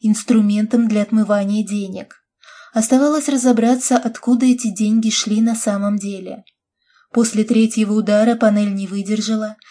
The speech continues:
раскололась на несколько крупных частей, освобождая путь в дом. Но сквозная дыра их не интересовала. Уже этих осколков было достаточно, чтобы понять.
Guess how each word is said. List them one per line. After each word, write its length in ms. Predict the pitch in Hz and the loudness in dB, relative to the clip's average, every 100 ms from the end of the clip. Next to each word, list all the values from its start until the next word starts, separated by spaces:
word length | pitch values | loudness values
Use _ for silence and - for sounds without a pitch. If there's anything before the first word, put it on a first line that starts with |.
| - - | -20 -4
раскололась 720 | 226 240 - 247 254 269 247 | 2 4 4 4 6 4 2
на 100 | 233 | 4
несколько 520 | 220 226 - 226 226 226 | 4 2 2 -2 0 0
крупных 460 | 226 214 226 220 | 0 0 0 0
частей, 580 | - 214 - - 226 247 | -2 -6 -6 -2 -2 0
освобождая 840 | 220 - 214 202 202 175 202 220 | -4 -2 -2 -2 -4 -2 -2 -2
путь 360 | 226 202 190 196 | -4 -10 -10 -12
в 100 | 185 | -6
дом. 300 | 208 185 180 190 _ _ _ _ _ _ - _ - | -4 -6 -10 -20 _ _ _ _ _ _ -20 _ 2
Но 140 | 269 | 2
сквозная 480 | - 277 262 277 269 | 4 2 2 2 4
дыра 240 | 247 247 | 4 6
их 180 | 247 240 | 4 4
не 100 | 233 | 2
интересовала. 960 | 226 220 220 - 220 196 190 185 202 _ _ _ - | 2 0 -2 0 -2 -2 -4 -6 -14 _ _ _ -6
Уже 260 | 208 226 | -2 4
этих 360 | 220 226 214 - | 4 2 -2 -2
осколков 600 | 202 - 233 240 233 185 | -4 -2 -2 0 -2 -2
было 220 | 208 202 | -2 -2
достаточно, 720 | 196 202 - 220 226 226 220 | -4 -6 -4 -4 -4 -4 -4
чтобы 340 | 202 - 208 202 | -2 -2 -6 -6
понять. 680 | - 196 196 175 - - | -4 -6 -6 -14 -16 -20